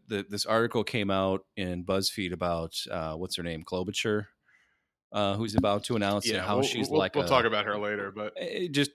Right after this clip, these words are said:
Speaker 1: real briefly, though. I mean,
Speaker 2: Yeah, yeah, yeah.
Speaker 1: you, I, I'm amazed that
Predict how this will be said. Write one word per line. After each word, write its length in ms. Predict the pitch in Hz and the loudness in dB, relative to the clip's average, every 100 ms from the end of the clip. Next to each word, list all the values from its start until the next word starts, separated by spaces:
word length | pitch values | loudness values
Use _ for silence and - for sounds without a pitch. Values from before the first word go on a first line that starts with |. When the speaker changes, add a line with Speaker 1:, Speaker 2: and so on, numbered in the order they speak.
| - | -2
Speaker 1:
real 300 | 131 135 101 | 4 6 6
briefly, 520 | - 107 101 110 95 | 2 0 0 0 0
though. 440 | 90 87 85 82 107 | 0 0 -2 -4 -4
I 80 | |
mean, 160 | 101 92 | -4 4
Speaker 2:
Yeah, 80 | 165 | 6
yeah, 160 | 131 107 | 6 6
yeah. 80 | 101 | 2
Speaker 1:
you, 120 | 107 | 0
I, 160 | - - - | 0 2 4
I'm 100 | 196 | 4
amazed 540 | 165 127 131 139 127 | 6 6 6 4 4
that 160 | 113 | 2